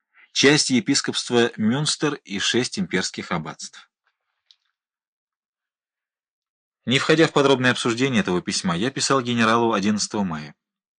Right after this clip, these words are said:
«Мне сообщают из Берлина, что при дворе меня считают бонапартистом. Это несправедливо.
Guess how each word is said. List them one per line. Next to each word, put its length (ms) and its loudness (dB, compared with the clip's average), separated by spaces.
«Мне 200 0
сообщают 520 4
из 100 -2
Берлина, 400 2
что 180 0
при 140 0
дворе 300 2
меня 240 -2
считают 400 0
бонапартистом. 840 -6
Это 180 -8
несправедливо. 720 -2